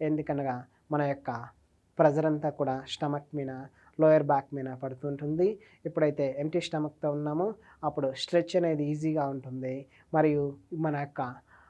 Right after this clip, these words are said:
వర్టిబల్స్ అన్నీ కూడా ఎక్కువగా స్ట్రెచ్ అవుతాయి. అక్కడ ఉన్నటువంటి అలైన్‌మెంట్ కూడా సెట్ కావడానికి ఈ ఆసనం ఉపయోగపడుతుంది. ఈ ఆసనాన్ని ఎలా చేద్దామో చూద్దాం. రెండు చే-, కాళ్ళను కూడా సమస్థితిలో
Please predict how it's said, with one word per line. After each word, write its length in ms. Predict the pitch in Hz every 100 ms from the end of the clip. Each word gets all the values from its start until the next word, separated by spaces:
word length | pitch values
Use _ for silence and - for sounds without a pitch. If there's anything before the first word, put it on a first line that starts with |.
| _ _
వర్టిబల్స్ 480 | 165 165 170 170 165
అన్నీ 180 | 156 151 175
కూడా 140 | 185 190 - 175
ఎక్కువగా 340 | 160 165 156 -
స్ట్రెచ్ 300 | - 156 156 170
అవుతాయి. 280 | 165 208 220 - _ 156
అక్కడ 140 | 156 151
ఉన్నటువంటి 440 | 160 156 147 143 - 147
అలైన్‌మెంట్ 480 | 165 165 151 139 151 - _ _
కూడా 160 | 170 147 143
సెట్ 200 | 147 139 151
కావడానికి 460 | 139 139 147 - 254 254 _ -
ఈ 40 | 180 151
ఆసనం 260 | 139 156 170 127
ఉపయోగపడుతుంది. 640 | 135 127 123 117 120 123 _ _ -
ఈ 60 | 170 147
ఆసనాన్ని 360 | - 165 147 135 147
ఎలా 120 | 151 156
చేద్దామో 340 | 139 143 135 -
చూద్దాం. 260 | 156 202 247 - - _
రెండు 160 | 160 160
చే-, 100 | 160 - -
కాళ్ళను 300 | 156 147 147
కూడా 240 | 143 147 139 135 _ _ -
సమస్థితిలో 580 | 156 156 - 156 151